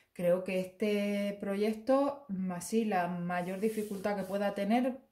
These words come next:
puede ser el punto lineal, que tampoco tiene mucho. Mirar, no tiene mucho punto lineal, la verdad. Y, eh, bueno,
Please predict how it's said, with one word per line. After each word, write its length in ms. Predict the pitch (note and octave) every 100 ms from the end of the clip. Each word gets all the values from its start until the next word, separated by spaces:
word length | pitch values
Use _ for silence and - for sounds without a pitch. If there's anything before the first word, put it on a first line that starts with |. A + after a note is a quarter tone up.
| -
puede 240 | - F#3+ F#3+
ser 240 | - G#3
el 380 | F#3 F3 E3+ E3+
punto 400 | - F#3+ F#3 G#3
lineal, 360 | G3+ G3+ A3+ A3
que 100 | E3+
tampoco 440 | D#3+ D#3 F#3 G3+
tiene 220 | G3 F#3
mucho. 520 | G3+ C#4+ - F4 G4+ - - _ _ - - _ _ -
Mirar, 440 | E3+ E3 D#3 D#3 - _ _ _ _
no 240 | - F3+ E3+
tiene 180 | E3+ D#3+
mucho 320 | D#3+ - E3
punto 280 | D#3+ D#3+ D#3
lineal, 360 | D#3 F3+ G3
la 120 | F#3
verdad. 400 | E3+ E3+ G#3+ D4 - - - - - - -
Y, 360 | A3+ B3+ D4+ - -
eh, 840 | G#3+ G#3+ G#3 G3+ G3 G3 F#3+ F#3+ F#3+
bueno, 340 | F#3+ F3+ E3+